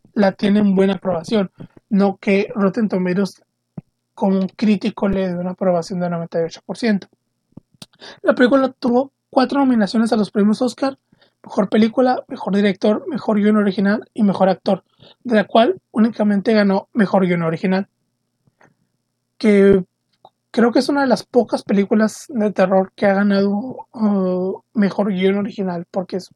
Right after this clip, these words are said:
muy, muy, muy, muy raro. Es la primera película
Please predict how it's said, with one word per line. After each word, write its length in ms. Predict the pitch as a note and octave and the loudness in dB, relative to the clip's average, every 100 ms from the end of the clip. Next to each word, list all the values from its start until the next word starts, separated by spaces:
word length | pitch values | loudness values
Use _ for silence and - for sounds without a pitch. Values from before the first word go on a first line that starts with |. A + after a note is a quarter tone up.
| _ - | _ -4
muy, 360 | A#3 G3+ G#3+ - | 0 0 -2 -4
muy, 380 | A3 G#3 G#3 G#3 | -2 0 2 2
muy, 180 | G#3 G#3+ | 2 2
muy 200 | G#3 G#3 | 2 2
raro. 300 | G#3 F3 F3+ _ _ _ _ _ - _ | 0 -2 -6 _ _ _ _ _ -20 _
Es 100 | B3+ | 4
la 120 | D#4 | 4
primera 320 | D#4 C4+ C#4+ D4 | 4 0 0 0
película 520 | A3+ A3 C4 C4 | 0 2 2 0